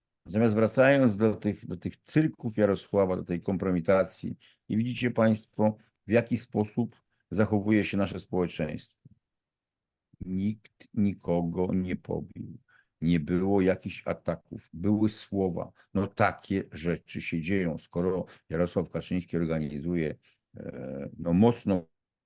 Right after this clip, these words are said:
kontrowersyjne, dające się we znaki wcześniej Polakom, e, te, tylko dla siebie, dla własnego hołdu, tak, trzeba,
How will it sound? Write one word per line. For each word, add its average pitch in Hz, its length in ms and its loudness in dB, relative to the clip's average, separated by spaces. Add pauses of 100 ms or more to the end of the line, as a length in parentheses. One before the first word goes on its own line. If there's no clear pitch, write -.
(120)
kontrowersyjne, 90 640 0
dające 85 360 0
się 82 120 -6
we 82 100 -2
znaki 85 400 -2
wcześniej - 460 -8
Polakom, 80 560 -4 (540)
e, 71 380 -10 (1000)
te, 78 200 -8 (220)
tylko 113 340 4
dla 98 200 6
siebie, 82 440 0
dla 90 120 4
własnego 92 440 0
hołdu, 85 520 -2
tak, - 180 -4 (120)
trzeba, 92 200 -4